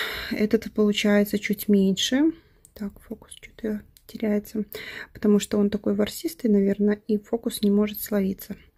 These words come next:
на более чётких деталях. Вот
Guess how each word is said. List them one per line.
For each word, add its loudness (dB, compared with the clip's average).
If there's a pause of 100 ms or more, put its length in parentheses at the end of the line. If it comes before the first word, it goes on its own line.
(560)
на 2
более 2
чётких -8
деталях. -6 (1000)
Вот -6